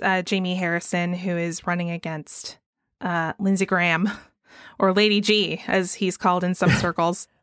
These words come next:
Speaker 2: I, s-, I set up recurring donations also to stop Mitch, that
Speaker 1: Yep.
Speaker 2: campaign from the Pod Save America guys, and Amy McGrath as well, who is running against Mitch.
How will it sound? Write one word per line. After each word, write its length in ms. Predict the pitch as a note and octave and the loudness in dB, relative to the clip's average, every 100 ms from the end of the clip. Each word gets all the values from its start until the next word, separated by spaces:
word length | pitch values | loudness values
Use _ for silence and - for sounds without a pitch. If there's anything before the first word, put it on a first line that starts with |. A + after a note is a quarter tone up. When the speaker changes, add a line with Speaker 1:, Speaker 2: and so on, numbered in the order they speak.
| _ D3 | _ 4
Speaker 2:
I, 140 | D3+ | 4
s-, 240 | E3+ - - | 4 -6 -6
I 140 | - D3 | 2 2
set 220 | - D#3 | 6 6
up 100 | D3+ | 6
recurring 360 | C#3+ D3 C3+ C3+ | 2 4 2 4
donations 720 | C3+ C3+ B2+ - C3 B2 - | 4 4 2 2 0 0 2
also 320 | B2+ B2 C3 | 2 4 0
to 80 | B2 | -2
stop 340 | - C3 A#2+ | 0 2 2
Mitch, 520 | C3 B2 C3+ - - C#3 | 2 2 2 -2 -6 0
that 120 | A#2+ | 4
Speaker 1:
Yep. 120 | F#3 | 4
Speaker 2:
campaign 560 | C#3+ B2+ - B2 B2 B2+ | 4 0 0 0 2 0
from 220 | - A#2 | 0 0
the 60 | A2+ | 0
Pod 260 | - A#2+ - | 2 2 2
Save 180 | B2+ | 0
America 380 | A#2+ A#2 A#2 - | 2 4 4 2
guys, 360 | B2+ B2 A#2+ A#2+ | 4 4 4 0
and 180 | A#2 - | -4 -2
Amy 240 | B2+ B2 | 0 0
McGrath 600 | A#2+ A2+ A#2 G#2+ A2+ - - | 0 0 2 4 2 -4 -4
as 160 | A#2+ A#2 | -4 2
well, 260 | A2 G#2+ | 4 4
who 140 | B2+ A#2 | 4 2
is 160 | A2+ | 2
running 260 | A#2 A2 A2 | 0 0 0
against 360 | A2 A2 G#2 - | -2 -2 -4 -6
Mitch. 280 | G#2+ - | -6 -6